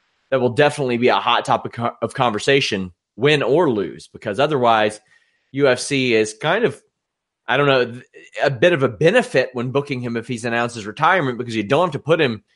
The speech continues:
in a title contending fight. And I mean, if you're, if he wants to fight three more times, you can give him just some absolute scrub as a showcase in Brazil to end his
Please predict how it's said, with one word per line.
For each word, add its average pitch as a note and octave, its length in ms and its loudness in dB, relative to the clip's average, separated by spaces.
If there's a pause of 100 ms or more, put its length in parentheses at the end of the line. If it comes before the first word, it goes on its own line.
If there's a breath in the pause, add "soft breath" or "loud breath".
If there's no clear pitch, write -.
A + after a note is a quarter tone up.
(480)
in C3+ 200 2
a A#2 80 2
title D3 320 2
contending B2 440 -2
fight. D#3+ 380 2
And A2 80 -8
I A2 40 -2
mean, A2 360 -6
if G#2+ 160 -8
you're, G2+ 220 -10 (320)
if - 100 -20
he A#2 80 -2
wants D3+ 200 0
to - 40 -8
fight D3 240 2
three D3+ 120 2
more C#3 200 4
times, C#3+ 380 2
you A2 100 -4
can A2 120 -8
give C3 180 2
him G#2+ 260 -4
just A#2+ 220 -6
some A2+ 220 -2
absolute C3 640 -2
scrub C#3+ 500 2
as A2 80 -6
a G#2+ 40 -4
showcase C#3+ 560 0
in G#2+ 120 -6
Brazil C3 460 -2
to C3 200 -12
end C3 220 -2
his B2+ 300 -8